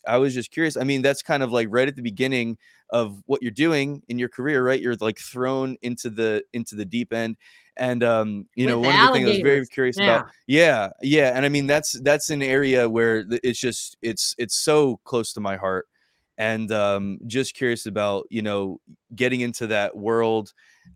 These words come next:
Speaker 1: Uh, what was, you know, just some, we probably only have time for maybe one thing, but what was something that,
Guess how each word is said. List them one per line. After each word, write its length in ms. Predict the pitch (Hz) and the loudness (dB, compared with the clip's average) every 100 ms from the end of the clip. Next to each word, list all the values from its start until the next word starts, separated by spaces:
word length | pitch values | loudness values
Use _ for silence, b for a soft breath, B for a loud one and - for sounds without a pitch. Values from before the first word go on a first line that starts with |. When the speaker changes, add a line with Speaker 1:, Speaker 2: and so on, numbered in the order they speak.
| - | -6
Speaker 1:
Uh, 220 | 104 101 | -4 -2
what 400 | 101 107 117 117 | -2 0 0 0
was, 580 | 123 117 107 95 - - | 0 0 -2 -4 -6 -6
you 120 | 113 | -4
know, 240 | 110 104 98 | -2 -2 -2
just 300 | 95 107 - | -4 -8 -6
some, 160 | 113 95 | -8 -6
we 120 | 107 | -4
probably 200 | 123 113 | 0 0
only 120 | 104 | -2
have 140 | 101 - | -8 -8
time 260 | 104 104 | -8 -6
for 160 | 98 95 | -6 -6
maybe 260 | 98 95 | -6 -6
one 220 | 92 92 92 | -8 -10 -6
thing, 300 | 113 113 95 | -4 -4 -2
but 160 | 95 | -4
what 160 | 95 110 | -2 -4
was 100 | 113 | -4
something 460 | 117 110 - 107 | -6 -8 -8 -8
that, 300 | 101 98 95 | -2 -2 -2